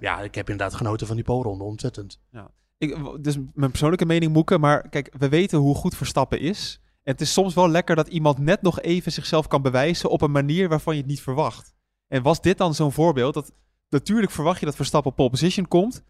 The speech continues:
Speaker 2: maar dat hij dit dan weer doet, is toch ook wel uniek?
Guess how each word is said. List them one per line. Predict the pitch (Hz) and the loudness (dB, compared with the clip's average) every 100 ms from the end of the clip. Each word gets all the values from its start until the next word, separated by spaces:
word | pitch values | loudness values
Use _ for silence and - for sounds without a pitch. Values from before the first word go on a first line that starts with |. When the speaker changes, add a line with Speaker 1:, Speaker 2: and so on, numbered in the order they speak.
| _ - | _ -4
Speaker 2:
maar | 123 | -2
dat | 135 | -2
hij | 139 110 | -6 0
dit | 170 233 - | 0 0 0
dan | 175 | 0
weer | 175 139 | 0 0
doet, | 175 208 | -2 -2
is | 143 | -6
toch | - 147 | -4 -2
ook | 208 | 0
wel | 135 101 | -2 -4
uniek? | 107 113 - | -6 -10 -12